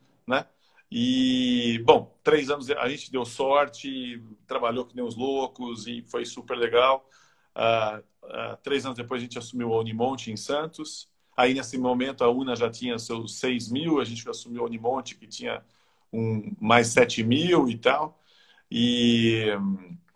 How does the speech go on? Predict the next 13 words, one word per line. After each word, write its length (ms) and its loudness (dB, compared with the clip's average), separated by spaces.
e, 520 0
e 100 8
aí, 720 6
e 140 -6
aí 180 0
depois 360 -6
a 60 -4
Uni 200 -6
B 140 0
H 300 0
em 40 -6
Belo 220 -4
Horizonte, 840 -4